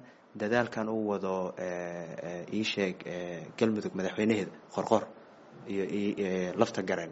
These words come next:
Ee, waxaan maqlay inay waan waan ka dhex wadaan. Kaligood maahan, cid kasto oo, oo, oo ra'iisul wasaaraha iyo madaxweynaha isku keenaysa oo si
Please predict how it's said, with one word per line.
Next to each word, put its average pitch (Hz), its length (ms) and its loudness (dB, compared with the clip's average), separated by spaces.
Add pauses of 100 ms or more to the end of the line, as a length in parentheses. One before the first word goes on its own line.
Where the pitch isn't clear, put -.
(120)
Ee, 92 220 -4
waxaan 113 260 2
maqlay 101 300 2
inay 104 140 2
waan 95 220 2
waan 101 180 2
ka - 80 0
dhex 107 140 -2
wadaan. 95 260 2 (1080)
Kaligood 131 360 8
maahan, 95 260 0
cid 131 160 4
kasto - 360 -2 (360)
oo, 101 520 6
oo, 101 400 -2
oo 95 200 0
ra'iisul 101 320 -2
wasaaraha 107 320 6
iyo 101 80 0
madaxweynaha 104 520 0 (400)
isku - 180 0
keenaysa 117 580 6 (560)
oo 95 160 0
si 110 180 0